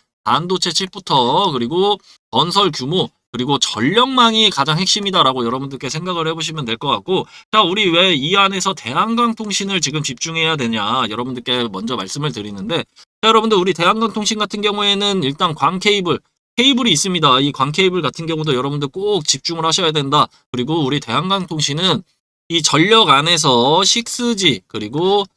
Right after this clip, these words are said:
통신망과 더불어서 전력망 안에서 기술을 독보적으로 보유하고 있는 기업이다라고 여러분들께 말씀을 드립니다. 자, 여러분들, 그리고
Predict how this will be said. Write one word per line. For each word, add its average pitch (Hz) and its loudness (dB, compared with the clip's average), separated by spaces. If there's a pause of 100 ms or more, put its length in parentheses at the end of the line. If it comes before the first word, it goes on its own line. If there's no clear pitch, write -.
(140)
통신망과 208 2
더불어서 143 2
전력망 196 0
안에서 139 2
기술을 214 -2
독보적으로 185 -4
보유하고 151 0
있는 147 -2
기업이다라고 127 0
여러분들께 131 -4
말씀을 120 -6
드립니다. 117 0 (380)
자, 214 2
여러분들, 208 2
그리고 185 2